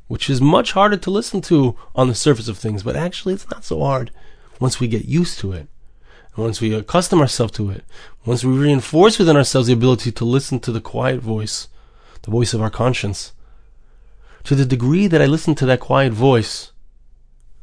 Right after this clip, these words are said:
I have ultimate success. It might take a long time. It might take a really long time, but I'm gonna have that success. That's what the Medrash is telling us. An amazing thing, a powerful thing, an awesome thing. The contrast between what happened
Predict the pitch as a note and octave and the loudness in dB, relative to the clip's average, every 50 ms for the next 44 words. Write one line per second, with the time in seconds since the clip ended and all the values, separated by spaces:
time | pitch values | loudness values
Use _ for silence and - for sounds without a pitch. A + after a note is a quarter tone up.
0 | - - - - - - - A#2 A2+ A2+ A2+ A2+ A2+ A2+ - - B2+ A#2+ - A#2+ | -20 -20 -20 -20 -18 -10 -6 -4 -4 -2 -2 -2 -4 -4 -2 -4 -4 -2 -2 -2
1 | A2+ - - - - - - - - G#2+ F#2+ F#2 - - - A#2+ B2 C3+ C#3+ C#3 | -2 -2 -4 -6 -6 -6 -4 -4 -2 -2 -2 -2 -4 -4 -2 2 2 2 2 2
2 | - - D3+ C#3+ D3 D3 C#3+ C#3+ D3+ D#3 - - - - - D#2 - - - - | 2 0 0 0 0 0 0 0 0 0 -2 -2 -4 -4 -4 -4 -6 -8 -12 -18
3 | - - - - - - - - - - - - - - - - - - - - | -20 -20 -20 -20 -20 -20 -20 -20 -20 -20 -20 -20 -20 -20 -20 -20 -20 -20 -20 -20
4 | - - - - - B2+ C3+ C#3 - C3+ A#2+ B2 B2 B2 C3 C#3+ D3 D3+ D#3 D3+ | -18 -14 -12 -10 -6 -6 -6 -4 -2 -2 -2 0 0 2 4 4 6 6 6 6
5 | D3 C#3 C#3 B2+ - C#3+ C3+ A#2 A2+ A2 A2 A2 B2 B2+ B2+ B2 C3 C#3 C3+ C3 | 6 4 4 4 4 4 4 6 4 4 4 4 4 2 2 2 2 2 4 4
6 | C3 A#2+ - - A#2 - - - C#3+ B2+ A2 G2+ - - - - - - - - | 2 2 0 -4 -8 -6 -6 -4 -2 -2 -4 -4 -6 -8 -10 -12 -14 -18 -20 -20
7 | - - - - - - - - - - - - - - - - - - - - | -20 -20 -20 -20 -20 -20 -20 -18 -18 -18 -20 -20 -20 -20 -20 -20 -20 -20 -20 -20
8 | - - - - - - - - C#3 D3+ D3+ - E3+ - D3+ C#3 C#3 C#3 C3 B2+ | -20 -20 -20 -20 -20 -16 -10 -8 -6 -4 -2 -2 0 4 4 6 6 6 4 2
9 | - - A#2+ A2 - - A#2+ A#2 A#2 A2+ A2 G#2+ - - B2 B2+ C3 D3+ E3 D#3 | -2 -2 -2 -2 2 2 4 4 4 4 2 -2 -2 -2 0 2 4 4 4 4
10 | E3 D#3 D3 - F3+ F3+ D#3 B2 A#2+ - - - E3+ F#3+ F#3+ D#3 D#3+ E3 D3+ - | 2 0 0 0 0 2 2 0 -2 2 4 6 6 6 6 4 0 -2 -2 0
11 | - F#3+ F3+ C#3+ A#2+ A2+ - - - - - - - - A#2 - - D3+ F3 G#3 | 0 2 2 0 -2 -4 -10 -14 -16 -16 -14 -10 -10 -10 -8 -2 0 2 4 4
12 | G#3+ - G#3+ G3 F#3 - G#3 G3+ E3 A#2+ G#2+ G#2+ - - - - - - - - | 2 2 -2 -4 -2 0 2 2 2 0 -2 -8 -12 -14 -16 -18 -18 -18 -18 -18
13 | - - - - - - - - - - C3 - - - E3 F3 E3+ F3 F3 D#3 | -18 -18 -18 -18 -18 -18 -16 -16 -12 -12 -12 -6 0 4 4 6 6 6 4 2
14 | - C#3+ B2+ - D#3 D#3+ D3 C#3+ C3+ C#3+ D#3 D#3 D3+ C#3 C#3 C3 B2 | 2 -2 0 2 4 4 6 6 6 8 8 6 6 6 4 2 2